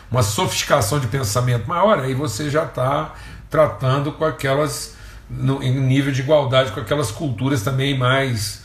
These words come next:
elaboradas. E aí você tem variedade de pensamento. O cristianismo é só uma composição, né? Uma parte da coisa.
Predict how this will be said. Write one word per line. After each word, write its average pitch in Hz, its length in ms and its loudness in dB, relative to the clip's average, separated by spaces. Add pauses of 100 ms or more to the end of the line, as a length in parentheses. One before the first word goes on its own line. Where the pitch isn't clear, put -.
(300)
elaboradas. 131 1000 2
E 110 100 -8
aí 117 220 0
você 147 280 -2
tem 147 440 -2 (380)
variedade 151 840 2
de 131 80 -8
pensamento. 127 600 -2
O 110 40 -4
cristianismo 135 540 -2
é 151 40 -2
só 147 220 0
uma 147 80 -2
composição, 147 720 -2
né? 101 120 4
Uma 123 200 0
parte 120 420 -2
da 139 60 -10
coisa. 92 320 -6